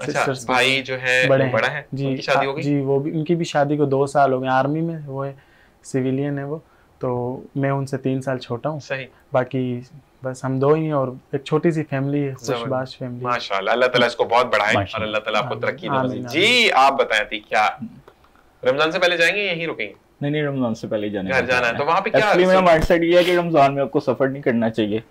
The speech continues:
Speaker 1: सही।
Speaker 4: जितना ज्यादा time हो सके इबादत करें।
Speaker 1: हम तो सफर में ही होते हैं, ऑफिस जाना, फिर
Speaker 4: हाँ,
Speaker 1: ट्रांसमिशन
Speaker 4: लेकिन
Speaker 1: जाना,
Speaker 4: हर
Speaker 1: फिर
Speaker 4: इंसान
Speaker 1: सफर
Speaker 4: ने कपना है। चलें city में, यहाँ से वहाँ जाना जॉब पे, वो तो सब जाएंगे, लेकिन <coughs> city जाना तो फिर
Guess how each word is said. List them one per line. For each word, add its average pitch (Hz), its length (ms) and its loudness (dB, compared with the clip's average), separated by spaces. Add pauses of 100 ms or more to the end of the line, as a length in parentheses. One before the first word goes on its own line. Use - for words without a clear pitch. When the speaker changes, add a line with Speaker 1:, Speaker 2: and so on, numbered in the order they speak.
(160)
Speaker 1:
सही। 131 280 -10
Speaker 4:
जितना 135 260 0
ज्यादा 135 200 4
time 123 220 4
हो 120 120 -4
सके 110 300 -4
इबादत 104 380 0
करें। 101 260 -2
Speaker 1:
हम 123 220 -10
तो 127 80 -14
सफर 123 320 -6
में 127 100 -8
ही 127 60 -4
होते 110 220 -4
हैं, 110 80 2
ऑफिस 113 200 -6
जाना, 107 280 -4
फिर 107 220 -6
Speaker 4:
हाँ, 123 80 -2
Speaker 1:
ट्रांसमिशन 107 400 -4
Speaker 4:
लेकिन 160 280 2
Speaker 1:
जाना, 170 120 4
Speaker 4:
हर 170 60 6
Speaker 1:
फिर 180 60 2
Speaker 4:
इंसान 151 280 4
Speaker 1:
सफर 139 80 0
Speaker 4:
ने 143 100 -2
कपना 120 340 -2
है। 110 80 -2
चलें 170 320 2
city 160 360 4
में, 156 280 -2
यहाँ 131 160 6
से 131 140 -2
वहाँ 120 180 2
जाना 113 320 2
जॉब 107 520 2
पे, 113 120 2
वो 113 220 0
तो 131 200 2
सब 110 280 0
जाएंगे, 101 400 2
लेकिन 117 240 4
<coughs> - 600 6
city 127 180 6
जाना 117 400 6
तो 117 300 -2
फिर 113 340 0